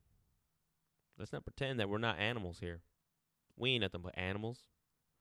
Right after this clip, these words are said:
Well, some of us is cannibals, cut other people open like cantaloupes. Eminem said it. Now, do I take everything Eminem says as, as law? No. We are something like animals, though.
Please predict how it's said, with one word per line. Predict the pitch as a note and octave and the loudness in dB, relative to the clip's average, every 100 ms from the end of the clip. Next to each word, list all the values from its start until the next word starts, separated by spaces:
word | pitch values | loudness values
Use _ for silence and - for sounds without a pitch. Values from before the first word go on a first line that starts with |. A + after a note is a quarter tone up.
| _ _ | _ _
Well, | - G2 | 0 0
some | G2+ A2+ | 2 -2
of | A2+ | -2
us | G2 F#2 | -4 -10
is | F2 | -8
cannibals, | G#2+ G#2 F2+ F2 E2 - _ | -4 -2 -2 -6 -10 -20 _
cut | A2+ | -2
other | G2+ F#2 | 0 -2
people | - G#2 F#2 | -4 -4 -2
open | G2+ - F2+ | -6 -6 -10
like | E2 | -10
cantaloupes. | - G2 F2 E2+ - - - _ _ _ _ _ _ - _ _ - _ _ _ _ _ - | -8 -8 -8 -12 -12 -20 -20 _ _ _ _ _ _ -20 _ _ -20 _ _ _ _ _ -2
Eminem | G2+ G2+ A2 | 0 2 0
said | G#2+ F2 | -2 -8
it. | D#2+ - _ _ _ _ _ _ _ _ _ _ _ _ _ _ _ - | -10 -18 _ _ _ _ _ _ _ _ _ _ _ _ _ _ _ -12
Now, | F2 | -6
do | F2 F2+ | 0 0
I | |
take | F#2 G#2+ | 0 0
everything | G2 F#2+ G2+ | -2 -4 -6
Eminem | - G2+ G2 G2 | -2 -2 -2 -2
says | G#2+ G2 | -2 0
as, | F#2 E2+ - - | -2 -6 -10 -4
as | F2+ F2+ | -2 0
law? | F#2+ C#3 E3 - | 4 4 2 -8
No. | G#2 C#3+ D#3 F2+ D2 _ _ _ _ _ _ _ _ _ _ - _ | 2 6 8 8 4 _ _ _ _ _ _ _ _ _ _ -20 _
We | - B2 | 4 8
are | D#3 F3 | 8 10
something | C#3+ A2 | 8 6
like | A2 G2 | 2 2
animals, | G#2 B2+ F#2 E2+ | 2 0 0 -2
though. | F2 F2 | 0 0